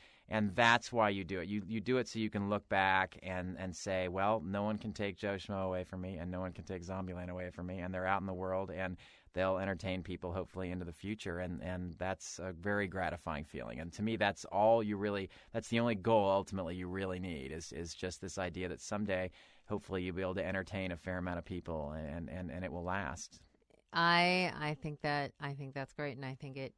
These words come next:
Speaker 2: it is a strong parallel when you, when it does become like your baby, because it is your voice, and it is,
Speaker 1: Yeah, it comes
Speaker 2: you
Speaker 1: from
Speaker 2: know,
Speaker 1: inside you. I mean,
Speaker 2: yeah. What in your own personal story, like, if you think about all of your projects,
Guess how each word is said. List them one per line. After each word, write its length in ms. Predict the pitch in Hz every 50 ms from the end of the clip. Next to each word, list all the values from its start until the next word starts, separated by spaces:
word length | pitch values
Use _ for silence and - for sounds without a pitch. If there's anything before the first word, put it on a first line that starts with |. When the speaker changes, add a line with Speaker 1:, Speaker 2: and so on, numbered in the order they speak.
| _
Speaker 2:
it 160 | - 147 139 135
is 300 | 135 139 139 131 - -
a 140 | - 139 139
strong 460 | - - - - 165 175 190 185 170
parallel 500 | 156 151 135 123 123 117 - - - -
when 220 | - 139 135 135
you, 180 | 135 139 139 120 92
when 240 | 135 143 147 147 151
it 100 | 147 143
does 240 | - 156 160 160 -
become 420 | - - 147 - - 151 139 143
like 180 | 139 131 131 _ -
your 100 | 143 135
baby, 460 | 135 131 127 131 127 131 131 143 147 - - - - - _ -
because 340 | - 156 - 180 170 151 147
it 140 | 165 151 -
is 240 | 165 170 170 165 165
your 100 | 165 151
voice, 580 | 139 139 135 127 127 123 127 135 143 - - - -
and 160 | 139 147 143
it 140 | 143 147 139
is, 140 | 151 156 147
Speaker 1:
Yeah, 160 | 143 147 123 - -
it 200 | - 123 113 -
comes 260 | - - 135 135 139 165
Speaker 2:
you 60 | 156
Speaker 1:
from 160 | 156 143 135
Speaker 2:
know, 60 | 135
Speaker 1:
inside 440 | 131 117 - 147 131 147 185 208 185
you. 100 | 120 82 -
I 120 | 92 101
mean, 120 | 101 104 160
Speaker 2:
yeah. 180 | 165 160 156 - - _ _ _ _ _ _ _ _ _ _ _ _ _ _ _ _ _ _ _ _ - _ _ _ -
What 440 | 180 170 175 190 202 220 247 247 - _ _ _ -
in 200 | 170 180 175 175
your 340 | 170 170 170 170 170 156 110
own 300 | 165 165 170 175 175 165
personal 580 | - - 175 156 143 - - - 143 143 135 127
story, 540 | - - - - 143 135 127 120 117 127 117
like, 160 | 143 143 131 -
if 120 | 135 - 151
you 100 | 151 151
think 280 | - - 196 208 208
about 400 | 226 175 170 151 147 143 139 - -
all 340 | - 139 139 139 143 143
of 140 | 147 139 -
your 120 | 143 135 131
projects, 760 | - - - 147 135 131 131 123 127 127 123 120 - _